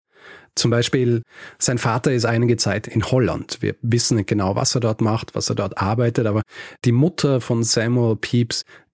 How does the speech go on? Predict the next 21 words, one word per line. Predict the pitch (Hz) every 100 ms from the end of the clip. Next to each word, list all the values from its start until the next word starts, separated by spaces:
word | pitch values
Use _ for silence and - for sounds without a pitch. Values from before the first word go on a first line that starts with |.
| -
die |
schon | 123 135
länger | 139 156
nichts | 147
mehr | 147 120
von | 131
ihrem | 123 117
Mann | 107 110 139
gehört | - 135 151 -
hat, | 113 - _ _ _ _
was | 113 123
nicht | 135
unüblich | 180 226 135 - - -
ist, | 117 -
weil | 104 101
es | 107 -
ja | 110 107 107
sowas | - 104 107
wie | 107 101 101 -
Telefone | 120 113 113 120 120 107 113
oder | 120 107 113